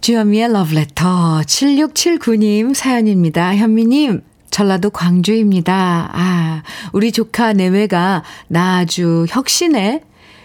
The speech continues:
커피숍을 오늘 오픈합니다. 올해 준비한 만큼 꼭 성공하길 응원합니다.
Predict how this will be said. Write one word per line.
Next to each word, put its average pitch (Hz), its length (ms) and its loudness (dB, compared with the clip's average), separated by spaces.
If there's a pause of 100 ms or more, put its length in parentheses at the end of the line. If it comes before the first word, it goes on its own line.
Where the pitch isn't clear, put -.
(200)
커피숍을 196 920 -2
오늘 185 340 0
오픈합니다. 165 840 -2 (520)
올해 233 260 0
준비한 196 500 2
만큼 180 360 0
꼭 254 380 -4
성공하길 262 840 0
응원합니다. 151 760 -2